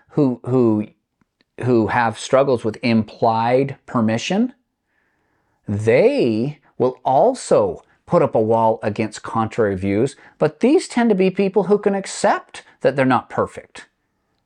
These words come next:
but they share with that. And in fact, oftentimes they'll be self-depreciating, meaning, "I will tell you I'm even worse than is reality." I'm gonna go to the other end and say,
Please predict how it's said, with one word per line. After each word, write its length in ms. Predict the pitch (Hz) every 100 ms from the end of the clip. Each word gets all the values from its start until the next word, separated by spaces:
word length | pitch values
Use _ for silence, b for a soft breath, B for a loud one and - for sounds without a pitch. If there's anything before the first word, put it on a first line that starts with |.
| _
but 180 | 127 -
they 160 | 113
share 560 | 104 - - - 131 156
with 140 | 123
that. 160 | - 95
And 180 | 113 113 B B
in 100 | 117
fact, 280 | 127 117 -
oftentimes 560 | 113 139 - 117 117 107
they'll 140 | 113
be 160 | 98 107
self-depreciating, 1040 | - 113 101 107 - 135 160 110 90 87
meaning, 320 | 98 107 107 104 B B B
"I 260 | 135 196
will 240 | 196 156 139
tell 240 | - 147
you 200 | 147 147
I'm 180 | 135 131
even 340 | 135 131 113 101
worse 400 | 127 294 - -
than 180 | 139
is 160 | 117 101
reality." 640 | 107 98 82 71 67 - _ _ -
I'm 260 | 147 269
gonna 160 | 277 175
go 140 | 131
to 40 | 123
the 200 | 117 -
other 320 | 190 302 262
end 220 | 135 117
and 100 | 117
say, 220 | - 117